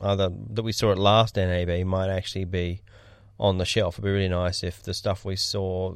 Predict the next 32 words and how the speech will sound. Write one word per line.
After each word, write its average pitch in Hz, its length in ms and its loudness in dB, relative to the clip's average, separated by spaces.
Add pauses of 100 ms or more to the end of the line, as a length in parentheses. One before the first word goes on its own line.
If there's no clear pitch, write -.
(100)
everyone 92 440 -2 (1500)
flaunted 117 800 2 (500)
last 104 420 2
April 95 440 -4
might 98 240 0 (100)
actually 101 760 -2 (100)
be, 101 460 -8
uh, 90 140 -6 (200)
purchasable 101 720 -4 (420)
in, 98 200 -4
in, 98 460 -10
in, 107 180 -6
in, 104 280 -4 (160)
in 104 160 -2
less 104 260 0
than 101 180 -2
a 95 60 -2
year's 95 460 -2
time 92 360 0
after 87 320 -4
that. 95 240 -2 (600)
I 104 80 2
don't 104 80 4
know 92 80 2
what 107 240 4
the 87 80 -2
hold-up's 85 460 -6
been, 82 320 -6
but 98 160 -10
it's, - 400 -12
it's 82 280 -12
really, 90 480 -6